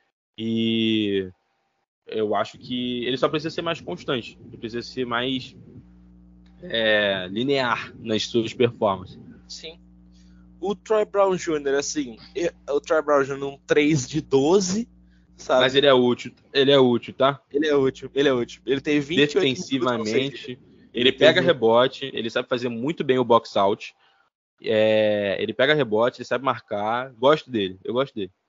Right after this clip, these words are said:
Speaker 2: Eu gosto dele também, eu só me incomoda realmente essa, esse volume. Mas é aquilo, né? Ele é um shooter, querendo ou não. Então, se ele tiver livre, ele vai arremessar. Porque
Speaker 1: Sim.
Speaker 2: o shooter é baseado na confiança.
Speaker 1: É, e dentro dos nossos, é, eu tava até reparando isso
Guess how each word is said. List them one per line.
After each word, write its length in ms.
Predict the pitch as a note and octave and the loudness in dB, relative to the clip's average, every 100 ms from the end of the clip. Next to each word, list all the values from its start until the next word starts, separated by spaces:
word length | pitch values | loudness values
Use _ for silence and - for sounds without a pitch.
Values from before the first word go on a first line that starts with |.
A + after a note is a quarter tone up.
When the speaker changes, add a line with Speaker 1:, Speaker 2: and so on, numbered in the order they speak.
| _ _ - | _ _ -2
Speaker 2:
Eu 80 | G#3 | 2
gosto 160 | B3 | 4
dele 140 | A3 G3+ | 2 -2
também, 300 | F#3+ D#3+ E3+ | -2 -2 0
eu 80 | |
só 160 | F3+ F#3+ | 0 -2
me 120 | F#3+ | -2
incomoda 380 | G3 G3+ F3 F3 | -4 -2 0 0
realmente 360 | G3 F3+ E3 F#3 | 0 -2 -6 -10
essa, 500 | F#3 F3+ E3 D3 B2 _ _ - | -6 -2 0 0 -2 _ _ -10
esse 180 | E3+ - | -8 -2
volume. 440 | F#3+ D#3 D3+ E3+ _ _ _ - | -2 0 -4 -6 _ _ _ -8
Mas 360 | G#3 A#3+ B3 | -2 0 2
é 60 | B3+ | 0
aquilo, 320 | C4+ - G#3+ | -2 -2 0
né? 160 | F3 F3 | 2 2
Ele 80 | F3 | 0
é 40 | |
um 40 | A3+ | -4
shooter, 440 | - G3+ A3+ D4 _ _ - | -4 -4 -4 -10 _ _ 0
querendo 240 | D3+ D3+ | 2 2
ou 40 | C#3+ | 2
não. 160 | C#3+ | 0
Então, 200 | G3 E3 | -2 -4
se 80 | E3+ | -4
ele 80 | D3+ | -6
tiver 300 | - E3 D#3+ | -4 0 2
livre, 320 | D3 C#3+ C#3 | 2 -2 -2
ele 100 | C#3 | -2
vai 180 | C#3 C#3+ _ - | 0 -2 _ -6
arremessar. 560 | B2 C3+ C#3 C#3 C3+ - _ _ _ _ - | -2 0 -2 0 0 -2 _ _ _ _ -8
Porque 400 | F3+ C#3+ E3+ F3+ | -6 -2 0 0
Speaker 1:
Sim. 180 | G3+ | 0
Speaker 2:
o 60 | G3 | -2
shooter 300 | F3+ G3+ G#3+ | -2 -2 2
é 80 | G#3 | 2
baseado 380 | G3 F#3+ G3 F#3+ | 2 2 0 -2
na 80 | G3 | -4
confiança. 540 | G#3+ - A3 B2+ - _ _ - - | -8 -6 -6 -6 -10 _ _ -20 -10
Speaker 1:
É, 160 | C#3 C3+ | -8 -4
e 100 | E3+ | 0
dentro 280 | F3 A3 A#3 | 2 0 0
dos 180 | F#3+ C#3+ | -2 0
nossos, 720 | C#3 - C3+ A#2+ G#2+ - - | -2 -2 -4 -4 -6 -12 -6
é, 160 | A2+ G#2+ | -4 -2
eu 60 | |
tava 140 | A#2+ C#3+ | 2 2
até 100 | E3 | 0
reparando 540 | F#3 F#3+ C#3+ D3 C3+ | -6 -4 -4 -4 -4
isso 340 | C3 - C3+ | -6 -6 -12